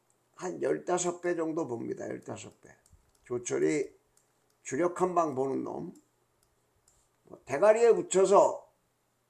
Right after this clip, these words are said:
열다섯 배 메인 한 방 상한가 가는 거죠. 자, 여기까지. 뭐 설명 더 길게 할 필요도 없을 것 같죠.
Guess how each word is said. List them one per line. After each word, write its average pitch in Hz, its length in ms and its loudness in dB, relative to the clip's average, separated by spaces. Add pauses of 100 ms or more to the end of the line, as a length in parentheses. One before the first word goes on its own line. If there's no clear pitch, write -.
(480)
열다섯 165 580 -4
배 123 260 -6 (680)
메인 165 300 2
한 156 160 -2
방 117 280 -4 (480)
상한가 156 520 -2
가는 120 320 -6
거죠. - 380 -6 (1160)
자, 104 320 -12 (300)
여기까지. 143 720 2 (640)
뭐 113 280 -14
설명 175 440 -4
더 156 160 -2
길게 170 320 0
할 156 180 2
필요도 143 380 -2
없을 160 300 -6
것 151 120 0
같죠. - 480 -8